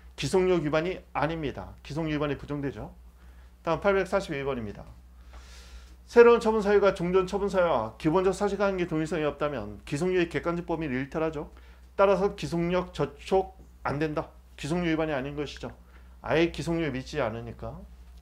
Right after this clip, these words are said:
자, 원심 판단의 이유는 위법하지만 결론이 정당해요. 그래서 상고 기각이 됐다면 이때 기속력이 판결이 치질한 원심에서는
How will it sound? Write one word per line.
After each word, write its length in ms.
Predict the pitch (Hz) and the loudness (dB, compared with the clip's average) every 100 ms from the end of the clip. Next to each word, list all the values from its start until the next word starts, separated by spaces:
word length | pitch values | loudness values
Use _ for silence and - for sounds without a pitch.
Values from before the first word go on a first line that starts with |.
| - - - - - - | -20 -20 -20 -20 -20 0
자, 160 | 190 | 4
원심 580 | 135 120 151 202 220 214 | 4 6 4 4 2 2
판단의 400 | 214 202 208 185 | 0 2 2 2
이유는 360 | 143 180 196 190 | 0 2 2 0
위법하지만 560 | 175 180 190 175 190 | 0 0 -2 -2 -2
결론이 340 | - 147 170 170 | 2 2 2 0
정당해요. 640 | 156 151 151 143 123 95 - - - - - - | -4 -4 -2 -2 -6 -8 -16 -20 -20 -20 -20 -18
그래서 380 | - 156 151 196 | 0 0 4 4
상고 540 | 202 - 220 214 208 208 | 4 -4 -4 6 6 4
기각이 380 | 147 156 170 | 2 2 2
됐다면 640 | 156 156 - 156 147 107 98 - - - - - | 0 -2 0 -2 -2 -6 -10 -18 -20 -20 -20 -8
이때 400 | 139 160 165 190 | -2 0 4 2
기속력이 480 | 190 151 180 185 180 | 2 -2 0 0 0
판결이 360 | 185 196 185 160 | -2 -2 -2 -2
치질한 500 | 196 165 170 135 117 | -6 -4 -2 -2 -2
원심에서는 800 | 123 156 180 185 190 190 208 220 | 2 2 2 0 0 0 -4 -6